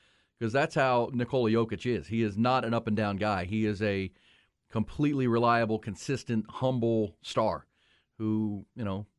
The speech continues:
he, he, he, he didn't become a star without hard work, right? He was <laughs> kind of this average,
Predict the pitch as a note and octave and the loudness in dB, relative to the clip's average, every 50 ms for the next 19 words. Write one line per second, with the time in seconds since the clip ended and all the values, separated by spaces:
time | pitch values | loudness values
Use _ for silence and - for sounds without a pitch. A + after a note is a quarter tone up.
0 | _ _ B2+ B2 A#2+ A#2 - C#3+ - - A#2+ - - _ - B2 - _ _ _ | _ _ -8 -6 -6 -8 -10 -14 -18 -18 -20 -20 -20 _ -20 -20 -20 _ _ _
1 | - C3 C3+ F3+ F#3+ D#3 D3 A#2+ - E3+ F3+ E3+ C3+ - - C#3+ C3+ C3+ C3 C3 | -4 0 2 2 2 2 -2 0 0 0 0 0 -2 -2 0 2 4 4 4 4
2 | B2+ B2 B2+ C3+ C3+ A#2+ A#2+ B2+ B2 A2+ A#2 D3 D3 A2 - - A2+ A#2 B2+ C3 | 2 2 2 2 2 2 2 2 2 2 2 0 0 0 0 0 0 0 0 0
3 | B2 A#2+ - - - B2 - D3+ D3 B2+ A2+ B2+ C3+ A#2+ C3+ B2 C3+ C3 A#2+ B2 | 0 -2 -2 -4 -10 -4 -2 -2 0 0 0 0 0 0 0 -2 0 0 2 2
4 | B2+ A#2+ G#2+ G2+ - | 2 0 0 -4 -10